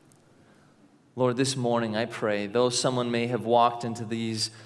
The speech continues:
room with a feeling of despair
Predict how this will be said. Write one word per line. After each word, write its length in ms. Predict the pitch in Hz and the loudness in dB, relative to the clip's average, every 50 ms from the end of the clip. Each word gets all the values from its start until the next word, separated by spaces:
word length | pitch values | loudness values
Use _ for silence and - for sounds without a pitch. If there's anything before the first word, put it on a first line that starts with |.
| - - - - - _ _ _ _ _ _ _ _ _ _ _ _ - | -20 -20 -20 -20 -20 _ _ _ _ _ _ _ _ _ _ _ _ -12
room 460 | 120 113 117 131 131 135 135 135 131 | -6 -2 0 0 2 2 0 0 0
with 220 | 120 117 117 123 | 0 -2 -2 -4
a 60 | 120 110 | -6 -8
feeling 520 | - - - 135 135 135 131 131 127 117 | -6 -4 0 2 2 4 2 2 0 0
of 240 | 107 104 101 101 - - - - 120 113 | -2 -2 -4 -8 -12 -14 -14 -12 -8 -4
despair 600 | 113 117 110 - - - 110 101 95 92 87 | -2 0 0 0 0 -2 -2 -2 -2 -2 -4